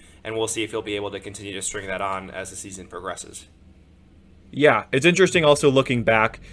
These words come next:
Speaker 2: Last year, they, the Brewers had those three young arms that they all put in the rotation: Woodruff, Peralta, and Burnes, and it was kind of one of those things where how are they gonna turn out? You don't really know for sure, especially being young pitchers, and you kind of thought if two with,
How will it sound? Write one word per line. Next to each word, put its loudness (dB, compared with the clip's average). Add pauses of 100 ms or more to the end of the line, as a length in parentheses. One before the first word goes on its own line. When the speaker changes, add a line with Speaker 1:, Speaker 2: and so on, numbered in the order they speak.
(140)
Speaker 2:
Last 4
year, 4
they, 4
the 2
Brewers 4
had 4
those 2
three -4
young 2
arms -2
that 0
they 2
all 4
put 0
in -2
the 0
rotation: 0 (280)
Woodruff, 4 (140)
Peralta, 4
and -4
Burnes, 2 (260)
and 0
it 6
was 2
kind 0
of 4
one 4
of 2
those 4
things -2
where 2
how 4
are 4
they 0
gonna 0
turn -2
out? 2
You 2
don't 4
really 2
know 2
for -2
sure, 0 (380)
especially 6
being 2
young 4
pitchers, 2
and 0
you -2
kind 4
of 2
thought 4
if -4
two -2
with, 4